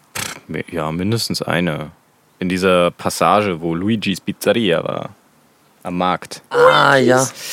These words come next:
Speaker 2: Ja, ja.
Speaker 1: Ja, naja, egal. Nee, aber w-, sonst war ich da tatsächlich auch noch nie drin. Aber, äh, sag ich mal, so, wenn man das jetzt außerhalb von Jux, äh, macht, ist es natürlich auch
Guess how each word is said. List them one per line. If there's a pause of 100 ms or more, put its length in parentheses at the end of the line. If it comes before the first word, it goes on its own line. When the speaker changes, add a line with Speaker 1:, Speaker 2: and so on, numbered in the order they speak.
(160)
Speaker 2:
Ja,
ja. (520)
Speaker 1:
Ja,
naja,
egal.
Nee,
aber
w-,
sonst
war
ich
da
tatsächlich
auch
noch
nie
drin. (180)
Aber,
äh, (1400)
sag
ich
mal,
so, (140)
wenn
man
das
jetzt
außerhalb (320)
von
Jux, (100)
äh,
macht, (520)
ist
es
natürlich
auch